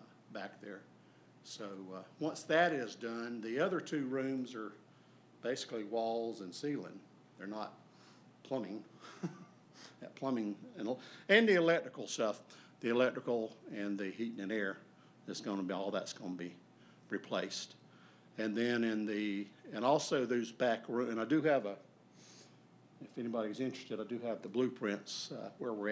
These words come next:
at right now. The back of the building room will be primarily two large vaults for storing humidity-controlled, uh,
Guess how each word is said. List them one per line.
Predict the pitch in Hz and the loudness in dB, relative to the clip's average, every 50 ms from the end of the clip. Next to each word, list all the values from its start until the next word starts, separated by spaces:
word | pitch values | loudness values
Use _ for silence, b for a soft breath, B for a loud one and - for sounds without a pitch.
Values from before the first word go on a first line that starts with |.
| 110 | 2
at | 107 104 107 | 2 0 0
right | 104 98 87 98 | -2 -4 -2 -2
now. | 107 107 104 104 107 - B B B B B B B B B - | -2 -2 0 -2 -2 -4 B B B B B B B B B -6
The | - 110 | -2 4
back | 110 147 160 175 165 170 156 | 6 8 8 8 6 4 0
of | 131 | -2
the | 113 113 | -2 0
building | 107 131 131 131 131 127 127 123 120 113 113 B B B B B B B - - - - - - - - - - - | 2 4 4 4 4 2 2 2 0 0 -2 B B B B B B B -20 -20 -18 -18 -18 -18 -18 -20 -20 -10 -2
room | - 117 123 123 123 120 117 113 | 2 4 4 4 4 4 2 2
will | 104 | 0
be | 95 87 104 101 | -2 -2 -4 -4
primarily | 101 - - - 156 151 139 131 131 139 147 147 143 127 110 104 110 110 104 - - - - B B B B B B B B B B B - | -4 -4 -4 0 2 2 4 6 6 6 6 6 6 4 4 2 2 0 -2 -2 -6 -12 -20 B B B B B B B B B B B -6
two | - - 156 147 | 2 4 6 6
large | 135 123 123 127 123 117 113 - | 8 8 6 6 6 4 2 0
vaults | 95 98 110 117 113 104 - - - | 0 4 4 6 6 4 2 -2 -8
for | - - - - | -14 -12 -10 -8
storing | - - - - 127 123 120 120 113 110 107 104 101 - - | -8 -4 0 2 2 2 4 4 2 2 2 0 -2 -6 -4
humidity-controlled, | - 110 117 110 113 107 110 104 101 - 110 - - 117 104 104 104 101 104 104 B B B B B B B B B B B B B - - | -2 0 0 0 0 0 -2 -2 -2 -4 -4 0 2 2 2 2 0 -2 -4 -4 B B B B B B B B B B B B B -14 -12
uh, | 101 98 95 | -10 -8 -8